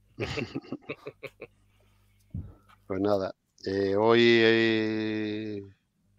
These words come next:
veremos cómo ha quedado la clasificación de los aleros, ah, contaremos los a la pivot,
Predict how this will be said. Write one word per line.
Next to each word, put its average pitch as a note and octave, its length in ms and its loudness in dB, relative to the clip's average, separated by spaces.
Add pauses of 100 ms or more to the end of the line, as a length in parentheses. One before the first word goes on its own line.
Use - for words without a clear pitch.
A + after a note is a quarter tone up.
(140)
veremos A2 400 2
cómo A2 160 2
ha G#2 40 0
quedado A2 200 6
la G#2+ 80 2
clasificación G#2 500 -2
de G#2+ 80 0
los G#2 160 -4
aleros, C#3+ 640 0 (1400)
ah, G2+ 180 -2
contaremos G#2+ 720 0
los A2 480 2
a A2 60 2
la A2 100 4
pivot, D3+ 760 2